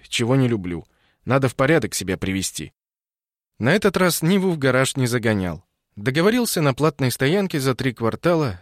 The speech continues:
оставил там, пошёл пешком. Дождь продолжал моросить, хотя ветер немного стих. Асфальт во дворах как-то проложили, когда строили, но вот на газоны плюнули, равно как и весь дренаж,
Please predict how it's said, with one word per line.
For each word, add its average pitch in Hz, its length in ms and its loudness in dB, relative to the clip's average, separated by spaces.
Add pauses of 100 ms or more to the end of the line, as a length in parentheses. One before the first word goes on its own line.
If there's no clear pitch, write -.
(100)
оставил 135 460 0
там, 156 300 -2 (200)
пошёл 147 320 -2
пешком. 113 500 -4 (760)
Дождь 165 320 0
продолжал 147 500 2
моросить, 123 640 -2 (500)
хотя 135 240 -2
ветер 135 340 0
немного 113 360 0
стих. - 400 -12 (580)
Асфальт 185 340 -2
во 190 80 2
дворах 170 360 2
как-то 170 300 -2
проложили, 151 680 2
когда 117 320 0
строили, 113 580 0 (320)
но 113 120 0
вот 135 200 2
на 135 260 4
газоны 131 580 2
плюнули, 107 600 0 (420)
равно 147 340 4
как 139 200 -2
и 117 220 4
весь 123 240 2
дренаж, 107 640 0